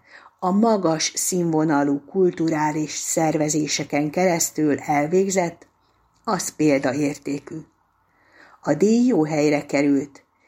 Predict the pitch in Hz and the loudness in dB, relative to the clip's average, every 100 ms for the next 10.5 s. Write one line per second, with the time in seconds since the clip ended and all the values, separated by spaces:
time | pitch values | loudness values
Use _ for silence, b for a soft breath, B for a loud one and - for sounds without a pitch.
0 | _ _ - 175 170 - 170 160 156 - | _ _ 0 2 2 0 0 2 0 -2
1 | 165 165 156 160 190 185 185 165 175 175 | -4 -2 -4 -4 -4 -4 -2 0 0 0
2 | - 170 - - 170 185 - 185 175 156 | -4 -12 -6 0 2 2 2 2 2 2
3 | - - b b b b 240 240 196 - | -2 -12 b b b b -2 0 -2 -2
4 | 165 160 156 156 160 147 147 160 196 202 | -2 0 0 2 4 4 2 0 -2 -4
5 | - b b b _ 254 226 - 196 175 | -16 b b b _ -2 0 0 -2 -2
6 | - 151 147 143 - 202 196 180 175 160 | -4 -4 -4 -4 0 2 4 2 0 0
7 | 160 151 156 - _ _ _ _ - 156 | 0 -2 -4 -10 _ _ _ _ -8 -6
8 | - - 151 143 143 139 - 151 147 139 | -4 0 0 0 -2 -4 -6 -6 -6 -8
9 | 170 160 - 160 156 156 160 147 147 139 | -6 -4 -4 -2 -2 0 0 0 -2 -2
10 | 143 - - 90 | -4 -6 -8 -10